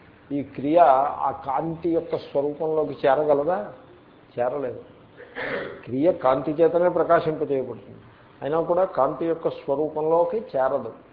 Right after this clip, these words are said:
అది స్వరూపానికి యువతలే ఉండిపోతుంది. So, కానీ వీడు అజ్ఞానం చేత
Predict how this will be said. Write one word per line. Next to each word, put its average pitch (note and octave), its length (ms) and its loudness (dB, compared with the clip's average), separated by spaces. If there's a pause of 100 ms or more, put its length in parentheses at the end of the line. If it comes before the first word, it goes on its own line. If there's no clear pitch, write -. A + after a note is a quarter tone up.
(540)
అది - 160 -16
స్వరూపానికి C#3+ 600 -2
యువతలే C3+ 340 4
ఉండిపోతుంది. C3+ 640 -2 (840)
So, C#3 360 4 (300)
కానీ C#3+ 460 0
వీడు C#3+ 280 -2
అజ్ఞానం C#3+ 380 0
చేత C3 600 -4